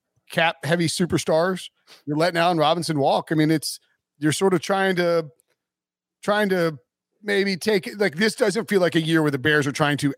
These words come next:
like, actively chase a playoff berth. If they get there because Justin Fields takes a step forward, great.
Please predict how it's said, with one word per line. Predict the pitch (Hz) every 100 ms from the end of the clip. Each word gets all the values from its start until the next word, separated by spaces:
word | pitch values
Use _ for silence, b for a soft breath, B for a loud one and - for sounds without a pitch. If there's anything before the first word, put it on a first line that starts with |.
| -
like, | 147 - _
actively | - 147 - - 175 139 151 135 127 - _ _ _ _
chase | - 226 170 -
a | 165
playoff | 170 165 127 -
berth. | 107 87
If | 170
they | 165 147
get | 127 226 175
there | 165
because | 170 151
Justin | 139 160 151
Fields | 139 160 139
takes | - 139
a | 131
step | 147 -
forward, | 160 180 135
great. | 127 120 151 247